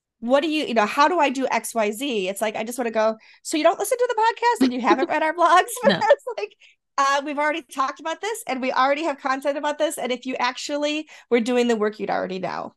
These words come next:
Speaker 2: Yeah. And it's, I
Speaker 1: 'Cause it's out
Speaker 2: mean,
Speaker 1: there.
Speaker 2: we have over a hundred episodes,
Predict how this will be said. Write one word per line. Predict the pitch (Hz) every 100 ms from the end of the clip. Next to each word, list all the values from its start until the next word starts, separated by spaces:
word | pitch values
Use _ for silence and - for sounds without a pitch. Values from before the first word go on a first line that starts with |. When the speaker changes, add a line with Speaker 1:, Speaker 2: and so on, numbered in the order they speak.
| _ -
Speaker 2:
Yeah. | 196 185 _ _ - -
And | 208 220
it's, | 226
I | 247
Speaker 1:
'Cause | 220
it's | 233
out | 226 226
Speaker 2:
mean, |
Speaker 1:
there. | 226 143 - -
Speaker 2:
we | 254
have | 285 311 320
over | 285 262 240
a | 247
hundred | 233 226 208
episodes, | 220 233 226 175 160 165 190 -